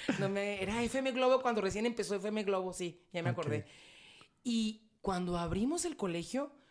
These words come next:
Speaker 1: yo te-, apunté su nombre, domicilio y
Speaker 2: Sí.
Speaker 1: todo, le hablé, "Rosa, soy fulana de tal, Ciudad Juárez,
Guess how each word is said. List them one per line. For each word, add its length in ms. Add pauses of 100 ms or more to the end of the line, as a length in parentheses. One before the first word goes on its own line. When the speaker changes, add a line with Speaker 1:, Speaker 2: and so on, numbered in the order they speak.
(140)
Speaker 1:
yo 320
te-, 300
apunté 500
su 220
nombre, 340
domicilio 400
y 20
Speaker 2:
Sí. 60
Speaker 1:
todo, 240
le 120
hablé, 720
"Rosa, 380
soy 160
fulana 300
de 80
tal, 260
Ciudad 200
Juárez, 460